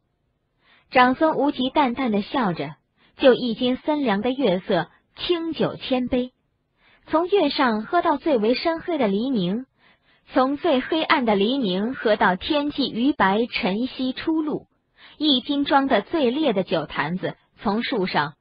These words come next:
堆到树下，满院子飘散馥郁的酒香。他一声自控，一声警醒，一声里海量不醉。然而只要是人，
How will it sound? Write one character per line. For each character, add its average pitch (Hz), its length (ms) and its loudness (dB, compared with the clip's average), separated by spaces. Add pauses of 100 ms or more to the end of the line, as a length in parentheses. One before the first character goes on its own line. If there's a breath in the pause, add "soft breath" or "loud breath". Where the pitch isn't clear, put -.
(240)
堆 294 220 0
到 254 140 -4
树 202 260 -4
下， 226 260 -8 (600 soft breath)
满 247 260 4
院 269 320 2
子 170 200 0 (180)
飘 254 300 4
散 208 260 -2
馥 254 260 -2
郁 240 220 -2
的 170 120 -4
酒 151 220 -6
香。 196 320 -10 (680)
他 233 140 0
一 233 220 -4
声 240 240 -2
自 240 160 -4
控， 175 320 0 (220 loud breath)
一 302 240 0
声 320 240 -4
警 226 280 -2
醒， - 280 -8 (320)
一 233 160 -2
声 254 280 -2
里 170 300 -4 (140 soft breath)
海 180 300 2
量 233 260 0
不 208 160 -2
醉。 269 220 -4 (640 soft breath)
然 302 140 4
而 392 140 2
只 214 240 0
要 277 180 2
是 240 180 -2
人， 190 360 0